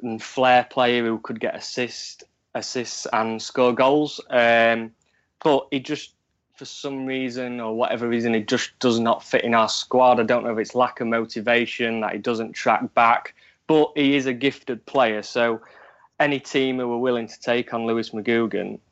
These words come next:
are gonna get a very, very good player. I just don't know whether it's his attitude what lets him down. Obviously, I don't know what goes off, off the field, behind the scenes, uh, but whoever will get Lewis McGugan is gonna,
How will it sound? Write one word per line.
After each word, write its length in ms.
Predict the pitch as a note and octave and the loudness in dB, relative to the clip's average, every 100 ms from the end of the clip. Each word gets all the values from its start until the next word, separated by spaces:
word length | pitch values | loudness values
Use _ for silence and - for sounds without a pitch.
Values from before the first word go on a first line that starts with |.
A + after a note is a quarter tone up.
| _ | _
are 100 | A2+ | -4
gonna 300 | G#2+ B2 A#2 | 0 2 2
get 200 | A2 G#2+ | 2 0
a 60 | A2 | -2
very, 380 | G#2+ B2+ A#2+ A2+ | 0 2 4 4
very 280 | A2+ A2 G#2 | 4 2 2
good 220 | A#2 - | 0 0
player. 340 | - A2+ G#2+ | 0 2 4
I 40 | G#2+ | 2
just 240 | A2 - | -2 -2
don't 160 | A#2 G#2+ | -2 -2
know 100 | A2+ | -2
whether 320 | A2 A2 G#2 _ _ _ - | -2 0 -4 _ _ _ -8
it's 180 | A2+ | -6
his 220 | - A#2+ A2+ | -2 0 0
attitude 640 | A2 - A#2+ - C3 B2+ | -2 -4 -4 4 4 6
what 180 | B2+ B2 | 4 4
lets 240 | B2+ - | 0 -2
him 160 | C3+ B2+ | -4 2
down. 280 | B2+ B2+ | 4 4
Obviously, 340 | A#2+ A2+ - A#2 | 0 -4 -4 0
I 80 | A2 | 0
don't 220 | A2+ A2+ | 0 -2
know 100 | A2 | 0
what 180 | A2 G#2+ | -2 -2
goes 260 | A2 G#2+ | -2 0
off, 320 | G#2+ G#2 - _ _ _ _ _ | 0 -2 -6 _ _ _ _ _
off 260 | C3 - - | 0 0 -4
the 80 | |
field, 460 | B2 - B2+ B2+ A#2 | -4 2 4 4 4
behind 340 | A#2+ A#2 A2+ | 2 4 4
the 60 | A2 | 0
scenes, 640 | - C3 B2 B2 A#2+ - - | -2 0 0 0 -6 -10 -6
uh, 280 | A#2 A2 G#2 | 0 0 0
but 260 | A2+ G#2+ - _ _ - | -2 -4 -6 _ _ -6
whoever 380 | B2 B2 A#2+ A#2 | 2 2 2 0
will 380 | A#2 A2+ G#2+ A#2 _ _ | 0 -2 -4 -12 _ _
get 180 | - A#2+ | -4 -2
Lewis 240 | A2+ A2 - | 0 -2 -2
McGugan 480 | A2 A2+ A2+ A2 | -2 0 -2 0
is 140 | A2 A2 | -2 -2
gonna, 280 | G#2+ A2 | -2 -4